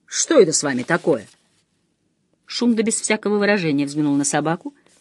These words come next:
потом на меня. При этом он едва заметно мне подмигнул. Потом повернулся к аудитории с таким же каменным лицом и засунул руки в карманы.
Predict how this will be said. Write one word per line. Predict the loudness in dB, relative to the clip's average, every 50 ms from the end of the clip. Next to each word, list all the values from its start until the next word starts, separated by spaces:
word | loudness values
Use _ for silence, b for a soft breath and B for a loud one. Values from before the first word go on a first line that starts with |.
| _ _ _ _ _ _ _ _ _ _
потом | -4 -4 -2 0 0 0
на | 0
меня. | 0 -2 -2 -4 -6 -8 -14 _ _ _ _ _ _ -20 -20 _ _ _ _ _ _ _ _ _
При | 2 4 4
этом | 4 4 2 0 0
он | 0 0 -2 -2 -2
едва | -2 0 0 2 2 2
заметно | 2 2 2 2 0 0 -2 -2
мне | 0 0 -2
подмигнул. | -2 0 0 2 2 2 2 0 -2 -6 -14 _ _ _ _ _ _ _ _ _ _ _ _ _ _ _ _ _ _ _ _ _ _ _
Потом | 0 2 4 4 4
повернулся | 4 4 4 4 2 0 0 -2 -2
к | 0 2
аудитории | 2 2 2 0 -2 0 0 2 4 4 2 2 0 -4 _ _ _ _ _ _ _ _ _ _ _ _ _ -12 -10
с | -4 -2
таким | -2 0 0 -2
же | -2 -2
каменным | -2 0 0 0 0 0 0 -2
лицом | -2 -2 -2 -2 0 0 0 0
и | -2 -4 -4 -6 -4 -2
засунул | 0 0 0 0 0 -2 0 0 0
руки | 0 -2 -2 -6
в | -8 -6
карманы. | -6 -4 -4 -4 -4 -6 -8 -10 -16